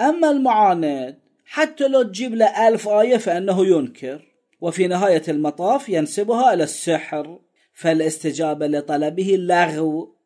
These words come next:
لا يصدر عن الحكيم. لذا قال الله تعالى: "إن الذين حقت عليهم كلمة ربك لا يؤمنون ولو جاءتهم كل آية حتى يروا العذاب الأليم".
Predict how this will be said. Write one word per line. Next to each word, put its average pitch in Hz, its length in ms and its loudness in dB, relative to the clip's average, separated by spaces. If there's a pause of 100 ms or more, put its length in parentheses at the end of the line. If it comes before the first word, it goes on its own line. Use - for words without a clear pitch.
(140)
لا 175 220 0
يصدر 185 340 0
عن 175 180 -4
الحكيم. 123 880 -12 (260)
لذا 156 220 0
قال 165 240 -2
الله 147 220 0
تعالى: 151 560 -4 (240)
"إن 147 200 -2
الذين 135 420 -4
حقت 127 440 -12
عليهم 127 420 -8
كلمة 127 500 -10
ربك 127 460 -8
لا 240 280 6
يؤمنون 156 840 -2
ولو 247 380 4
جاءتهم 160 680 0
كل 170 320 -2
آية 156 500 0
حتى 143 480 -6
يروا 156 280 -2
العذاب 131 480 -4
الأليم". 131 840 -4